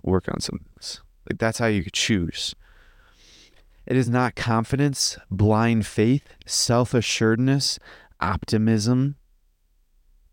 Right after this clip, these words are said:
It is the intention of the maker. You create the layer of your world. You are the maker of your own reality. You simply just make. You just create.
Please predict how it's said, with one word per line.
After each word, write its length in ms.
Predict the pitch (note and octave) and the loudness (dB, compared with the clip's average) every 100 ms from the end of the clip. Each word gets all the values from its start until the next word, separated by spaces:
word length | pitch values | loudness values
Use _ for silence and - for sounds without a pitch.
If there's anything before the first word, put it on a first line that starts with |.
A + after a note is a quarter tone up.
| - | 0
It 160 | C#3 | 2
is 300 | C#3+ C#3 G2+ | 4 2 2
the 140 | G2 F#2 | 0 2
intention 880 | A2+ G#2+ - C3 C3+ - D3 C#3 - | 4 2 -2 0 0 0 0 0 0
of 260 | - A2+ G#2 | 2 2 2
the 80 | G#2 | 2
maker. 540 | F#2+ F2 - - - - _ - - - | 2 0 -2 -6 -6 -20 _ -20 -14 0
You 160 | B2+ | 0
create 460 | - - B2 B2+ - | 0 0 2 2 2
the 140 | A#2 | 2
layer 420 | G2 G#2+ A2+ C3 - | 4 4 4 4 2
of 260 | A#2 G2+ | 0 2
your 200 | G#2 G#2 | 4 4
world. 600 | E2+ F2 G2 G#2 B2+ - _ _ _ _ _ _ _ | 4 2 4 2 -2 -12 _ _ _ _ _ _ _
You 320 | - G2+ A#2+ D2 | -2 2 4 4
are 160 | G2 | 2
the 100 | F#2+ | 2
maker 360 | F#2+ F#2+ - G#2 | 2 2 2 2
of 80 | F2+ | 4
your 140 | F2+ | 2
own 120 | F2+ | 4
reality. 480 | F2+ F2 F2 - - - _ _ _ _ - _ _ _ _ _ - _ _ _ _ - _ _ _ _ _ - | 4 2 2 -2 -6 -14 _ _ _ _ -20 _ _ _ _ _ -20 _ _ _ _ -20 _ _ _ _ _ 0
You 140 | A2+ | 2
simply 380 | A2+ C3+ B2+ C3+ | 2 0 2 2
just 180 | A#2 G#2 | 2 2
make. 400 | G2 F2+ - - | 2 0 -4 0
You 140 | G2 | 2
just 340 | G2 G2+ - - | 4 2 0 -4
create. 480 | - F#2+ F2 E2+ | 0 2 2 -2